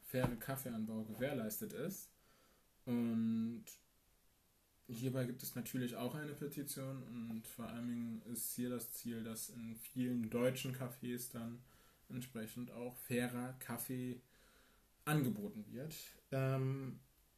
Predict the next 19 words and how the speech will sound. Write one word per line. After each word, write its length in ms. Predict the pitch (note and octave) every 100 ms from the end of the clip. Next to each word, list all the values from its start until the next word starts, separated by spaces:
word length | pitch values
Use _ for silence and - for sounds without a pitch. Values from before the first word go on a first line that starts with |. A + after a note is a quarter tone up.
| - _ - - - -
ich 160 | B2+ -
glaube, 680 | D3+ D3+ D3 C#3 A2 - -
fairer 360 | - D3 D3 C#3
Kaffee 420 | D3 C#3 - C3+
ist 420 | B2+ C3 - - -
dahingehend 600 | B2 D3 C#3+ C3+ C#3 C3
einfach 300 | B2 B2+ A#2+
sehr 240 | - A#2
wichtig, 460 | B2+ B2+ C3+ B2+ -
oder 420 | B2+ A#2 A#2 A2+ A2+ - - - - _
dieser 240 | B2 A#2+ A#2
faire 320 | - C3 B2
Kaffeeanbau 680 | - C3+ C3+ B2+ A#2 A#2+ A#2
ist 160 | -
dahingehend 500 | A#2+ B2 B2 A#2+ A2+
einfach 260 | A2 A2+ A2+ -
wichtig, 380 | A#2+ - B2 B2
weil, 500 | A2+ A2+ A#2 A#2 A2+ - - - - - - _ -
ähm, 520 | B2 A2+ A2+ A2